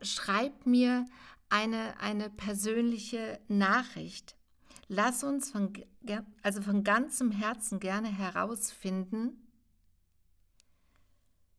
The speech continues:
wie dein ganz persönliches Leben in richtig aussieht. Und schreib mir, wenn du keine Lust mehr hast, dir Zeit zu lassen mit deinem Leben in richtig.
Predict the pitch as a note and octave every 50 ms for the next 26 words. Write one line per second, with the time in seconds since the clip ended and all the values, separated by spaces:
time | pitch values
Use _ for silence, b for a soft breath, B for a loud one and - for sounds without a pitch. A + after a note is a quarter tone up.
0 | _ _ - - F3 E3+ - - - - _ _ - G3+ G3 F#3+ G3+ A3+ B3 C4+
1 | C#4 C4+ - - - - F#3+ F#3+ G3+ G#3 A3+ G#3+ - - - - A3 A3 G#3 G3+
2 | G#3 F#3+ F#3+ F#3+ F#3+ F#3+ G3 G3 - G3+ G3+ - - F#3 F#3+ F#3+ F#3+ G3 G3+ G3
3 | G3 G3+ G3+ G3+ B B B B B B B _ _ _ _ - A3 A3 A3 G#3+
4 | G#3 G#3 G3 - - - G3+ F#3+ - - - - E3 E3 F3 - - - - -
5 | - - - - E3+ F3 F3+ - B B B B B B B B - - - G3
6 | F#3+ G#3+ A#3+ B3 A#3+ - A#3+ A#3+ A#3 A#3 A3+ A#3 A#3 G#3+ G3 G3+ G3 G3+ - -
7 | - - - G#3 G#3 A3 A#3 A#3 A#3 A#3+ A3+ G#3 G#3 G#3 G3+ G#3 - - G#3+ G3+
8 | F#3+ F#3 F#3+ F#3 F#3 - - F#3 F3+ - - F3+ E3+ F3 E3+ - - - E3 E3
9 | D#3+ E3+ - - D#3+ D#3 D#3 D#3 E3 D#3+ E2 E2 - - - D#3+ - - - -
10 | - - D3+ D3+ D#3 D#3 - - - - - - -